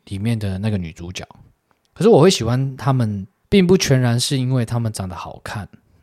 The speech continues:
而是因为她们在她们的演艺事业上有非常厉害的作品。我不是不喜欢漂亮女生，哦，是我这个人比较务实一点。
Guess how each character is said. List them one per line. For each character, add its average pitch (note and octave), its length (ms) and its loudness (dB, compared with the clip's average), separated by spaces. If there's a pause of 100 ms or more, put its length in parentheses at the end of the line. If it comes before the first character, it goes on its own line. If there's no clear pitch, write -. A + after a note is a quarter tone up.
而 C3 100 0
是 D3 140 0
因 C#3+ 100 2
为 C#3+ 100 4
她 C3+ 140 2
们 A#2+ 160 0
在 B2 140 -2
她 B2 120 -2
们 A#2+ 80 0
的 A2 120 -2
演 G2+ 280 -6
艺 B2 80 -4
事 A#2+ 240 -6
业 A2 120 -2
上 G#2 260 -4
有 G2 80 -6
非 A#2 160 -2
常 G#2+ 180 -4
厉 G#2+ 120 -4
害 G#2 120 -4
的 G2+ 100 -8
作 G2 240 -10
品。 - 180 -4 (400)
我 C3+ 120 4
不 C#3 100 2
是 F3+ 120 0
不 G#3 180 2
喜 A#2+ 160 0
欢 B2+ 160 0
漂 C3 200 0
亮 B2 180 -2
女 - 160 -12
生， F2+ 240 -12 (260)
哦， G2+ 260 -8
是 - 160 -6
我 A#2+ 120 0
这 A#2+ 120 -4
个 G#2+ 200 -2
人 A2 180 -2
比 - 60 -6
较 - 220 -6
务 C3+ 180 0
实 G#2+ 260 -2
一 A#2 160 -4
点。 A2+ 220 -12